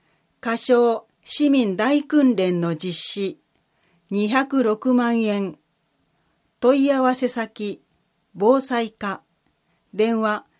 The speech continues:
八二五の二一九四。南海トラフ巨大地震を想定した防災訓練を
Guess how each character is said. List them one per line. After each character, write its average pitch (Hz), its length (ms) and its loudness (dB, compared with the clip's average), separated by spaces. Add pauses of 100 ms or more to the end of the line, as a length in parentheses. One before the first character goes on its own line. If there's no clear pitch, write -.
八 285 380 -2
二 262 300 2
五 196 180 -2
の 165 280 -4
二 277 400 2
一 190 280 -6
九 226 320 -4
四。 196 360 -4 (2000)
南 294 340 2
海 302 260 0
ト 302 140 0
ラ 269 140 0
フ 185 140 -4
巨 208 200 -4
大 285 260 0
地 285 140 -4
震 202 360 -4
を 170 100 -2
想 233 300 0
定 226 280 -2
し - 100 -10
た 214 160 -2
防 247 280 0
災 277 320 -2
訓 262 320 0
練 185 280 -2
を 175 200 -4